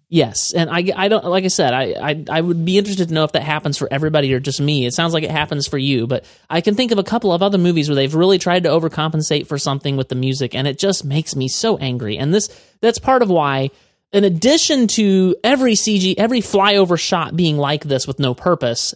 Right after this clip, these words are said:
this particular shot, it was accompanied by that big bombastic music, and it's like,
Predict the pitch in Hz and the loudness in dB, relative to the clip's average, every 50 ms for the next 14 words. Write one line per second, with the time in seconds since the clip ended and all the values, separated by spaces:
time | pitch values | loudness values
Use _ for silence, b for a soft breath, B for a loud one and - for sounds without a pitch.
0 | - 165 165 196 302 339 - - - 247 247 - 294 277 254 220 185 175 - - | -6 -4 -2 0 2 2 0 2 0 -2 -2 -2 -4 -4 -2 0 0 0 0 -2
1 | 156 131 127 - - 170 165 160 160 - 220 240 247 240 220 190 170 156 151 135 | -2 -2 -4 -2 -2 -2 -2 -2 -2 -4 -4 -2 -2 -2 -2 -2 -2 -2 -2 -2
2 | 131 113 - - 170 175 185 202 _ _ _ _ _ - 320 320 311 302 285 262 | -4 -4 -6 -8 -10 -12 -12 -14 _ _ _ _ _ -4 -2 0 0 -2 -2 -2
3 | 247 269 269 269 262 247 - - 233 - - 240 220 220 214 233 254 262 220 202 | -4 -4 -4 -2 -4 -4 -2 -2 -2 -2 -2 0 0 2 2 2 2 2 2 2
4 | 175 156 - b b b b b b b _ - 214 214 214 196 - 214 202 196 | 2 0 -2 b b b b b b b _ -2 0 0 0 0 0 2 2 2
5 | 190 190 - | 2 0 -6